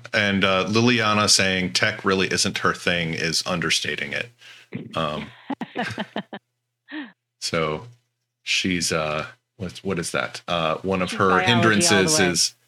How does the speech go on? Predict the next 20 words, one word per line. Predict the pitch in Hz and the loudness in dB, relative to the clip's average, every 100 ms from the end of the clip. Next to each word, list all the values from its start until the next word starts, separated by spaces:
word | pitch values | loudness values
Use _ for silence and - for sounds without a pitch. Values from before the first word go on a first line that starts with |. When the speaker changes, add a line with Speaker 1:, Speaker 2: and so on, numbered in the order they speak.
| _ - | _ 0
Speaker 1:
one | 135 | 2
of | 143 123 | 4 4
your | 120 | 4
hindrances | 104 127 120 113 113 92 | 4 4 4 4 4 4
is | 98 87 - | 4 4 2
all | 104 104 104 | 2 4 2
thumbs. | - 101 90 82 78 - - - - _ _ | 2 2 2 0 2 2 2 -8 -20 _ _
So | - - 90 85 82 | -2 0 2 2 0
you're | 82 | -2
not | 95 120 - | 0 2 2
Speaker 2:
Yeah. | |
Speaker 1:
particularly | - 135 165 - 143 135 131 | 0 2 2 2 4 4 4
adept | 113 110 101 - | 4 2 0 -2
with | 95 92 | -4 0
modern | 90 82 80 | 2 2 0
technology. | 87 82 82 78 76 82 - _ _ _ - - - - - | -2 0 -2 -4 -4 -6 -8 _ _ _ -12 -8 -8 -10 -12
Speaker 2:
No, | 214 208 196 196 185 190 - | -10 -10 -8 -8 -10 -12 -14
no, | 196 185 175 170 175 | -12 -10 -8 -10 -10
it's, | 185 180 _ _ _ _ _ _ _ _ _ _ _ _ _ _ - | -12 -14 _ _ _ _ _ _ _ _ _ _ _ _ _ _ -18
it's | 196 | -18